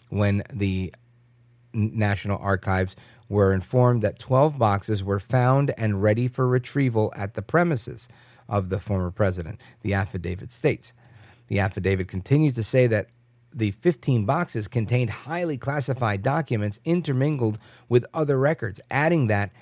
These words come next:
the national defense materials were amongst those classified documents and that those documents had been stored in an unauthorized location on the premises.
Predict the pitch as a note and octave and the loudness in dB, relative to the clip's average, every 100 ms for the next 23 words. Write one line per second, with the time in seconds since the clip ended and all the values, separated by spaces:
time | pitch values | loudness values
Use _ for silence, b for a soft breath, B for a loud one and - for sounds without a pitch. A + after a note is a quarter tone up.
0 | b b - A2 G#2 A#2 A#2+ C3+ C3 D#3 | b b -2 0 2 0 2 2 -2 -4
1 | C#3 A#2+ C#3+ F3+ F#3 B2 A2 G#2+ A2 A2+ | -4 -2 0 0 -4 -2 0 2 0 0
2 | A2+ A2+ A2 A2+ C3+ D#3+ A#2+ A2+ A2 G#2 | 0 0 2 2 0 -2 0 2 2 0
3 | - B2+ C3 - A2 G2 F#2+ F#2+ - G#2 | -2 -2 -2 -4 -2 -2 0 -2 -2 -2
4 | G#2 A2 G2 F#2 A2 A2+ G#2+ G#2 G2+ G#2+ | -2 -2 -2 0 0 2 0 -2 -2 -2
5 | G#2+ G#2+ G2 G#2 G2+ - - D#3 D3+ C#3 | 0 0 0 0 -2 -6 -6 0 2 2
6 | - C3 B2+ A#2+ - A#2 B2+ - G#2+ G#2 | 0 -2 -2 -4 -4 -2 -2 -2 -2 -2
7 | G#2 G2 F#2+ F#2 F#2+ F#2 E3 E3+ - B2 | 0 0 0 -2 -6 -2 2 2 0 -4
8 | - G2+ F#2+ F2+ - D#3 B2 - - | -4 -4 -4 -6 -2 0 0 -6 -16